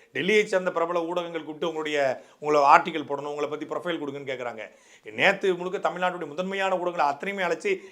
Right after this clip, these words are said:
"எத்தனை மணிக்கு போறீங்கன்னு?" வந்து கா-, ஆ, காத்துக்க-, அண்ணன் சீமானை புறக்கணித்த ஊடகங்கள், சீமான் பேசியதை காட்டாத ஊடகங்கள் இன்னைக்கு அண்ணன் சீமானுடைய வருகைக்காக காத்து கிடப்பது போல, இன்றைக்கு அண்ணன் சீமானுடைய தம்பிகளை தலைப்புச் செய்தியாக, முதன்மை செய்தியாக காட்ட ஆரம்பித்திருக்கிறது.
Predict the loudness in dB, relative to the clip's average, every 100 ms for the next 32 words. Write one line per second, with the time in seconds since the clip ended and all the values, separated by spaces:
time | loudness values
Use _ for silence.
0 | -10 -4 0 0 -2 -4 -4 -4 -8 -2
1 | 0 -2 -4 -14 0 2 4 0 -2 -2
2 | -2 -2 -8 -10 -10 -8 -4 2 2 0
3 | -6 -2 -2 -2 -10 -6 -6 -4 -4 -6
4 | -12 -16 _ _ _ _ -6 0 6 6
5 | 6 2 2 2 0 -2 -2 8 10 10
6 | 8 6 6 2 0 0 -6 -6 -10 -6
7 | -6 -6 -6 0 2 2 2 0 0 -8
8 | 0 4 4 6 6 6 6 0 0 -4
9 | -2 -2 2 6 6 4 -4 -14 -6 -2
10 | 0 -2 -4 -12 -4 0 4 4 4 -2
11 | 2 2 4 4 6 4 2 -12 -20 _
12 | 6 8 6 2 -4 2 4 4 0 -6
13 | -6 -2 -2 2 2 4 4 4 4 0
14 | 0 -4 -6 -4 -2 -4